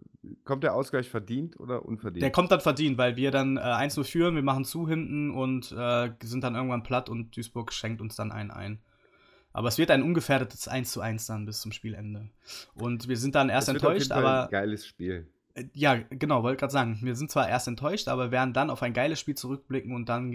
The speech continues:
Speaker 2: äh, werden wir uns sagen: Ein Punkt gegen den Tabellenzweiten nehmen wir gerne mit aus dem Derby am Montagabend. Das ist
Speaker 1: Ja,
Speaker 2: mein Tipp
Speaker 1: also
Speaker 2: für diesen Abend.
Speaker 1: das, ähm, jetzt würde ich so unterschreiben.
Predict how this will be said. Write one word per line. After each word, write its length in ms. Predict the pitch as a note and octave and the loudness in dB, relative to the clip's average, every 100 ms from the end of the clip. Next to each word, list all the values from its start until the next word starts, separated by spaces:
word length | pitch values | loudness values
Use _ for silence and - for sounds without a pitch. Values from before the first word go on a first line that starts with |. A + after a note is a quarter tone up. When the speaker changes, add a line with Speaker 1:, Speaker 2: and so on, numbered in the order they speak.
| A2+ | -8
Speaker 2:
äh, 240 | B2 B2 | -8 -6
werden 160 | A#2+ B2 | -4 -2
wir 60 | A#2+ | -4
uns 100 | A2+ | -2
sagen: 200 | A#2+ A#2 | -4 -2
Ein 140 | C#3+ | -6
Punkt 200 | - D#3+ | -2 -2
gegen 160 | C#3 B2 | 0 -4
den 140 | A2+ | -6
Tabellenzweiten 720 | B2 A#2 A#2 - A#2 B2 B2+ - - _ - | -6 -6 -6 -6 -6 -6 -10 -14 -20 _ 0
nehmen 160 | D3+ | 2
wir 80 | E3 | 4
gerne 240 | D3 C3+ G#2+ | 4 4 2
mit 280 | F2+ - - | -4 -12 -12
aus 180 | G#2 - | -10 -8
dem 100 | G#2+ | -6
Derby 380 | G2+ G#2+ G2+ G#2+ | -6 -6 -6 -8
am 80 | G#2 | -8
Montagabend. 720 | G2+ G2 G2 F#2+ G2 A2+ _ _ _ _ _ _ _ - _ _ - | -8 -8 -8 -8 -10 -16 _ _ _ _ _ _ _ -20 _ _ -6
Das 160 | A2+ | 0
ist 60 | C#3+ | 2
Speaker 1:
Ja, 60 | |
Speaker 2:
mein 160 | A#2+ A2 | 2 0
Tipp 260 | - A2+ - | -6 -10 -6
Speaker 1:
also 240 | A#2+ C3 B2 | -2 0 0
Speaker 2:
für 120 | A#2+ | -2
diesen 280 | A2 D3 B2 | -2 -4 -2
Abend. 400 | G#2 G2+ G2+ - - - _ _ _ _ _ - - - _ _ _ _ | -4 -4 -6 -12 -20 -20 _ _ _ _ _ -20 -20 -20 _ _ _ _
Speaker 1:
das, 340 | B2+ C3 - - | 0 0 -4 0
ähm, 640 | B2+ B2+ B2 A#2 A2+ A2 _ _ _ _ _ _ _ _ - | 2 4 2 0 -4 -10 _ _ _ _ _ _ _ _ -16
jetzt 360 | - C#3+ F3+ F#3 | -2 0 0 -2
würde 100 | F#3 | -4
ich 100 | E3+ | -2
so 140 | - C3+ | 0 2
unterschreiben. 800 | B2+ A#2+ - A2 B2+ D3 D#3+ | 2 -4 0 2 4 0 -6